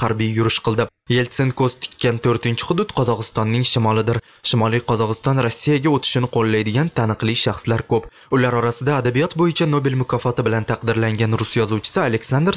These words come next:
Soljenitsin ham bor. Rossiyaning Qozog'iston hududiga da'volari Qozog'iston poytaxti Olmaotadan Ostonaga ko'chirilishiga turtki bo'lgan sabablarning biridir.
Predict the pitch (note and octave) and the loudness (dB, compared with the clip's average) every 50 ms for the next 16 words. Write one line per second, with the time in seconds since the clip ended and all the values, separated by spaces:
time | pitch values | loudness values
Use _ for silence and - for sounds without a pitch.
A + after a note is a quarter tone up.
0 | - - B2+ A2 G2+ G#2+ G#2+ G#2+ A2 G#2 - - A#2+ A2 - - A2+ A2 G#2+ A2+ | 0 0 0 0 0 0 0 0 0 0 0 -2 -2 -2 0 0 -2 0 0 0
1 | A2 - - _ _ - - A#2+ A#2 - - - B2+ B2 A#2+ A#2+ B2+ B2 - - | -2 -2 -8 _ _ -4 -2 0 0 0 -2 0 0 0 2 0 -2 -2 -2 -2
2 | A#2 A2 A#2 A2 A#2 - - B2 A#2 A#2+ - B2 A#2 A#2 A2+ A#2 A#2+ A#2 A#2+ A#2 | 0 0 0 -2 -4 -4 -2 -2 -2 0 -2 0 0 0 0 0 0 0 2 2
3 | A2+ A2+ A2+ A2+ A#2+ C#3 F3+ G#3 - - - B2 A#2 A#2+ - - G3 G3+ G3 - | 2 2 0 0 0 0 -2 -2 -2 0 0 0 0 0 -2 -2 -2 -2 0 0
4 | D#3+ C#3+ - C#3+ C3 - - F3+ C3+ A#2+ A#2 A2+ A2+ A2+ - B2 A2+ D3 D3+ C#3 | 0 0 0 -2 -4 -2 0 0 0 2 0 0 0 0 0 0 0 0 -2 -2
5 | - - B2 A#2+ - - C#3 C3+ D3 D3+ E3+ D#3+ - B2 G#2+ - B2+ A2+ A2 G2+ | -2 -2 -2 -2 -2 0 0 0 2 2 0 0 0 -2 -2 0 0 0 0 0
6 | - - A#2 A#2+ A#2 - A2+ A2 - - F#3+ F3+ F3+ C3+ A2+ A#2+ B2 C3 - B2+ | 0 0 0 0 0 0 -2 -2 0 -2 0 2 2 2 2 0 0 0 0 0
7 | G#2 G#2+ G2 A2+ G#2+ G#2+ A2 G#2+ A2 A2 G#2+ A2+ A2+ A2+ G#2+ A#2+ A#2 | -2 0 0 2 0 2 0 0 0 0 0 2 0 2 2 0 -2